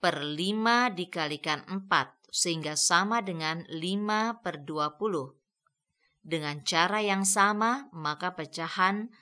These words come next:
satu per lima sama dengan empat dikalikan satu per empat dikalikan lima,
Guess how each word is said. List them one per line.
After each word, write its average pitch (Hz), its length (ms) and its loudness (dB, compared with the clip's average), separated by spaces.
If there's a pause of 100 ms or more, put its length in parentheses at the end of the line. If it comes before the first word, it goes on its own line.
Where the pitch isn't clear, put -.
(240)
satu 277 800 2
per 226 160 0
lima 185 720 -2 (640)
sama 240 560 6
dengan 180 640 -2 (560)
empat 233 560 6
dikalikan 170 880 -2
satu 220 880 -2 (640)
per 254 480 2
empat 196 640 2
dikalikan 165 960 -4
lima, 170 640 -2